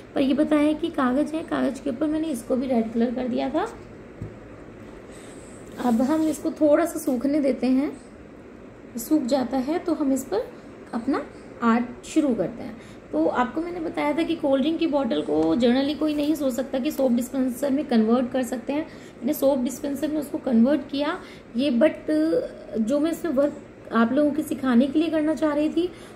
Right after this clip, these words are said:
वो मैं नहीं कर पाई क्योंकि मुझे वो अट्रैक्टिव नहीं लगा। अ, मैं generally इस तरीके का work है जो आपको सोच रही थी इस पर, तो पर ये ज़्यादा traditional लुक में आ गया।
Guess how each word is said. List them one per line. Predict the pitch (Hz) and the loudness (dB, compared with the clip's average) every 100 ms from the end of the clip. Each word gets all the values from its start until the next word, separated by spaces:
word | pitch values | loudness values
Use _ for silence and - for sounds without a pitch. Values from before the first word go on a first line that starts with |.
| - | -2
वो | 247 | 2
मैं | 294 320 | 2 4
नहीं | 311 330 | 4 4
कर | 339 | 0
पाई | - 302 | 0 0
क्योंकि | 320 285 311 | 0 0 2
मुझे | 320 285 | 2 2
वो | 294 320 | 2 0
अट्रैक्टिव | 233 226 240 233 302 311 | -2 0 0 0 0 0
नहीं | 320 | 0
लगा। | 320 285 330 440 - - - | 0 0 0 -2 -8 -14 -4
अ, | - 240 | 2 6
मैं | 240 294 | 6 6
generally | 294 320 330 320 349 | 4 2 2 -2 -2
इस | 285 - | -4 0
तरीके | 302 302 311 | 0 0 -2
का | 320 | 0
work | 311 277 277 - | 0 2 0 2
है | 311 311 | 2 2
जो | 269 302 | 2 2
आपको | 233 233 302 | 2 2 -2
सोच | 302 - | -4 -2
रही | 269 240 | -2 0
थी | 254 | 0
इस | 233 | -2
पर, | - 262 - - - - - - - - | -2 -4 -4 -12 -18 -20 -20 -20 -18 -4
तो | 262 294 320 - - | 2 4 4 0 -2
पर | 320 | -2
ये | 285 330 | 0 2
ज़्यादा | 320 320 | 2 2
traditional | 339 294 240 269 - 349 | 2 0 0 -2 -2 -2
लुक | 330 339 | -2 -4
में | 349 | 0
आ | 320 | 0
गया। | 285 320 330 | 0 0 0